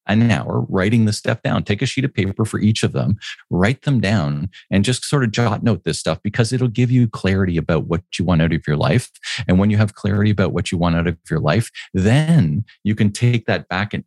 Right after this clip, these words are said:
into your business and say, "Well, if I want this and I want to be home for supper at six o'clock every night, then I'm gonna have to start, you know, moving some stuff around so that I can do that. Or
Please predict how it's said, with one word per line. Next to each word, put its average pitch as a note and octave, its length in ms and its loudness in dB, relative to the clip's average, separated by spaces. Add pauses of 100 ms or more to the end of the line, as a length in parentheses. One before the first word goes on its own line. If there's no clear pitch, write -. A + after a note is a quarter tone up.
into G2+ 340 0
your E2 100 0
business A2+ 460 -4
and F2 100 -6
say, E2+ 140 0
"Well, E2+ 260 -2
if G2+ 140 -2
I F#2 60 2
want C3+ 280 -2
this G#2+ 400 -2 (260)
and F2 80 -2
I F2 60 0
want B2 140 2
to C#3+ 40 -2
be A#2+ 60 0
home A#2+ 160 2
for F#2+ 120 -4
supper G2+ 520 -4 (240)
at F2+ 220 -2
six - 260 -10
o'clock A#2+ 340 -2
every E2+ 180 0
night, D#2+ 200 -2
then G2 80 0
I'm F#2+ 80 0
gonna A2+ 280 -2
have C#3 160 -2
to A#2 60 -6
start, A2 320 -2 (300)
you G2 100 0
know, F#2+ 120 2
moving A#2+ 400 2
some A#2 200 0
stuff - 280 -2
around G#2 360 2
so F2 120 -8
that F2 100 -2
I F2 80 0
can - 280 -8
do G2 160 0
that. D2 240 -10 (100)
Or F2 260 0